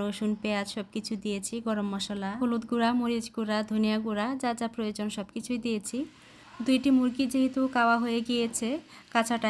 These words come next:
এখন একদম ফাঁকা ফাঁকা হয়ে গিয়েছে। কয়েকদিন পরে যদি বাড়িতে যাওয়া হয় বা কোনো সুযোগ হয়, দেশি মুরগি এনে রাখবো। আবার এটাও চিন্তা করছি কোয়েল পাখি রাখা যায় কি না। তো জানি না কি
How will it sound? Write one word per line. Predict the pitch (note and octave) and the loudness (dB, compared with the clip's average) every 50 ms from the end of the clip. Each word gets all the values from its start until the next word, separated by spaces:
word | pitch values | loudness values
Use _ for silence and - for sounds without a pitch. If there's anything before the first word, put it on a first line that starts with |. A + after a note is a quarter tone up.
| G#3+ | 0
এখন | G#3 - A3 G#3+ G#3+ | 2 2 0 0 0
একদম | G#3 G#3 - A#3+ A#3 | -2 -2 -4 -2 0
ফাঁকা | - A#3+ A#3 - A#3+ A#3+ | 0 0 0 0 0 0
ফাঁকা | A#3+ A#3 - B3 A#3+ | 0 -2 -2 0 0
হয়ে | B3 A#3 A3+ A3 A3 | 0 0 0 0 0
গিয়েছে। | A3 G#3+ G#3 G#3 - - A3 B3+ D#4+ F4 - - | 0 0 0 -2 -4 -4 -4 -4 -4 -4 -4 0
কয়েকদিন | A#3+ A3 G#3+ G#3 G#3+ A3 G#3+ G#3+ G#3+ | 0 0 0 0 0 -2 -2 -2 0
পরে | A3 G#3 G#3 G#3 G#3 G#3 G#3+ | -2 0 0 0 0 0 -2
যদি | G#3 G3 A3 G#3+ G#3 | -2 0 0 0 0
বাড়িতে | G#3 G#3 A3 G#3+ A3 B3 A#3+ A#3 A#3+ | 0 0 0 0 0 0 0 2 4
যাওয়া | A3 G#3 G#3 G#3+ G3+ | 4 4 4 2 2
হয় | G#3+ G#3 B3+ F#4 - - - - - - - - - - - G#3+ | 0 0 -2 -2 -6 -10 -20 -18 -16 -16 -16 -16 -16 -12 -6 -2
বা | G#3 G3+ G3 G3+ G3+ | 2 2 2 2 2
কোনো | - A#3 A#3 A#3 A#3 | 2 2 2 2 2
সুযোগ | - B3+ A3 A3+ A#3+ A#3 - - | 0 0 0 0 -2 -2 -2 0
হয়, | A#3 A3 G#3 A#3 D4 D4 A#3+ B3 | 2 2 4 4 2 2 2 2
দেশি | B3 A#3+ - C4 B3 | 2 2 2 2 2
মুরগি | A#3+ A#3+ A#3 A3+ A#3+ A3+ | 2 2 2 2 2 4
এনে | A3+ A3+ A3+ A3 | 4 4 4 2
রাখবো। | G3+ G3 G3 - A3 A#3 D4 - - - - - - - - - - - - | 0 0 -2 -2 -2 -2 -2 -4 -6 -14 -18 -18 -18 -18 -18 -14 -4 2 2
আবার | A3+ A3+ A#3+ A#3 A#3+ A#3+ | 4 4 4 4 4 2
এটাও | A3+ C4+ C4+ C4 - | 2 0 0 2 2
চিন্তা | C#4 C4 C4+ C4+ C4 | 2 2 2 2 2
করছি | C4 B3+ C4 - B3 B3+ C4 | 2 0 0 0 -2 0 2
কোয়েল | - C4+ A#3+ B3 A#3+ - | 4 4 4 4 2 0
পাখি | A#3 A3+ B3+ A#3 A3+ | 0 0 2 2 2
রাখা | G#3+ A3 A#3 A#3 A#3 | 2 2 2 0 2
যায় | A#3+ A3 A3+ A3+ | 0 0 0 0
কি | A3+ G#3 G3+ | 0 0 0
না। | G3+ A#3+ D4+ - - - - - - - - - - - - - - - - - - - - - - | 0 -2 -2 -4 -8 -14 -16 -16 -18 -20 -20 -20 -20 -20 -20 -20 -20 -20 -20 -20 -20 -20 -20 -8 -2
তো | - B3 B3 A#3+ A#3+ A#3 | 0 2 2 4 4 4
জানি | B3 B3 C4 C#4 C#4 C4+ | 4 4 6 6 4 4
না | B3+ C#4 C#4 | 4 2 2
কি | C#4 | 0